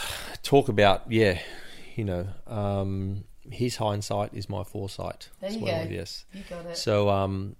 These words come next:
Speaker 1: that's it. So every now and again, I mean, after Le Mans, there was something going on there, and, and he rang up and says, "Mark, you just, you don't need to be doing this anymore. This is just like,"
Speaker 2: Jackie.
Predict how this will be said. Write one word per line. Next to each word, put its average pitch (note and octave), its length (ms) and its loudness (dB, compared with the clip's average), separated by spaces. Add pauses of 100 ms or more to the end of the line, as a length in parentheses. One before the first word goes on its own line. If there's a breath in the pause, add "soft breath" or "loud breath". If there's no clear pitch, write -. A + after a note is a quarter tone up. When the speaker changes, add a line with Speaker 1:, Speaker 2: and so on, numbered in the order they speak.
(120)
Speaker 1:
that's G#2 340 0
it. - 160 -6 (100)
So G2+ 340 -4
every A#2+ 200 -4
now A#2 80 -2
and G2+ 100 0
again, G2+ 160 -4
I A2 40 -2
mean, C3 180 -4
after D3 320 -6
Le A2 180 0
Mans, G#2 400 0
there F#2+ 120 -2
was F#2+ 160 -4
something G2 420 -6
going F#2+ 260 -2
on F#2+ 160 -4
there, F#2+ 280 -4
and, F#2 200 -6
and G2 280 -6
he G2 80 -4
rang G#2 220 -4
up F#2+ 40 -6
and G2 100 -8
says, G#2 200 -8
"Mark, G2+ 260 -6
you F#2+ 60 -10
just, - 340 -12
you G#2+ 60 -8
don't C3 180 -6
need C3 120 -4
to - 60 -12
be G#2 60 -8
doing A2 160 -4
this A2+ 160 -10
anymore. F2 360 -10 (520)
This A#2 200 -8
is A2 140 -8
just - 220 -10
like," - 200 -8
Speaker 2:
Jackie. E3+ 120 -16